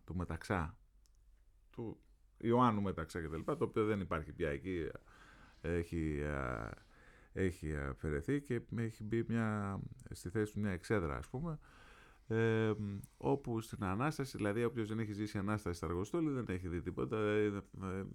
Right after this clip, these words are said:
ή εκτός αν έχει πάει στο Μογκαντίσου, ας πούμε, δηλαδή είναι, <laughs> είναι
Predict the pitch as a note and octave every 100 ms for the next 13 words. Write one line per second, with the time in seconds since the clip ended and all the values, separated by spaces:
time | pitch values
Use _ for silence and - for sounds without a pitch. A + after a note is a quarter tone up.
0 | - - - - B2+ C3+ A2+ B2+ C#3+ C#3
1 | C3+ C#3+ C#3 C3 B2 A#2+ B2 A#2 - D2
2 | - - E2 F2 G2 A2+ A#2+ C3 C#3 C3+
3 | D#3+ E3 - C#3+ - C#3+ - - - A3+
4 | - F3 F#3 D#3+